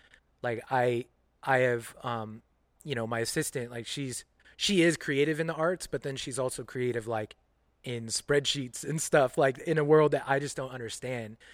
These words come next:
So I think people can be creative in their orga-, organizational skills and, and those kind of things. And I think when people are in their creativeness, they thrive. Like,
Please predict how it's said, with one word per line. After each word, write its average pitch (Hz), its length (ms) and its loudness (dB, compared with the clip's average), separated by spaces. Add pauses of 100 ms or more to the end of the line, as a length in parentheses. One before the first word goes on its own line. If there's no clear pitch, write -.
(180)
So - 140 0
I 135 60 4
think 147 240 -6
people 143 260 0
can 131 300 -6
be 127 140 -8
creative 120 480 -2
in 120 100 -8
their 117 140 -8
orga-, 127 280 -2 (140)
organizational 120 800 -4
skills 113 560 -6
and, 107 180 -12 (300)
and 123 160 -8
those 117 180 0
kind 123 200 -4
of 104 60 -10
things. 135 460 -12 (340)
And 143 120 0
I 139 60 4
think 147 200 -6
when 135 160 -4
people 139 300 -4
are 123 180 -2 (100)
in 143 220 -4
their 127 180 -2
creativeness, 156 880 -6
they 127 140 -4
thrive. 117 640 -6 (360)
Like, 123 280 -2